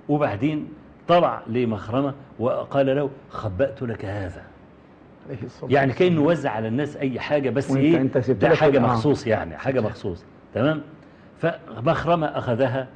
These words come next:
Speaker 1: وتبسم، فق-، فالنبي صلى الله عليه وسلم لما رأى ذلك قال: "رضي مخرمة، رضي مخرمة،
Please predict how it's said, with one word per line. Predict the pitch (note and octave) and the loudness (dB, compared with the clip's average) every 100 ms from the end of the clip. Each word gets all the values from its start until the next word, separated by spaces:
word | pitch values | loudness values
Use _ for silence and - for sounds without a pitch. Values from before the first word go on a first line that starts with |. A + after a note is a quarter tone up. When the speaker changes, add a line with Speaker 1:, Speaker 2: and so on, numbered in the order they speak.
| - | -4
Speaker 1:
وتبسم، | C#3 D#3+ F#3+ G3 - B2 - - - - - - - - - - - - - - - - - - - | 0 2 2 0 -4 -14 -16 -20 -20 -20 -20 -20 -20 -20 -20 -20 -20 -20 -20 -20 -20 -20 -20 -20 -4
فق-، | - - E3+ | -4 -2 -6
فالنبي | - B2+ B2+ E3+ | -4 -2 0 0
صلى | D#3+ | -2
الله | C#3+ D#3+ | -4 -2
عليه | C#3 | -2
وسلم | A#2+ | -2
لما | A2 A#2+ | 0 2
رأى | C#3 C3 G#2 | 0 -2 -6
ذلك | G2 G#2+ G2+ - - - - | -4 -4 -6 -12 -20 -20 -2
قال: | E3 F3 D#3 C#3 | 4 4 4 4
"رضي | F3 D3+ D#3 D3 | 4 6 4 4
مخرمة، | C#3 - D3+ D3+ C#3 - - - | 2 0 0 0 -2 -8 -6 2
رضي | D#3 F#3 D#3+ C#3 | 6 6 6 4
مخرمة، | C#3 A#2 D3 D#3 | 4 2 2 2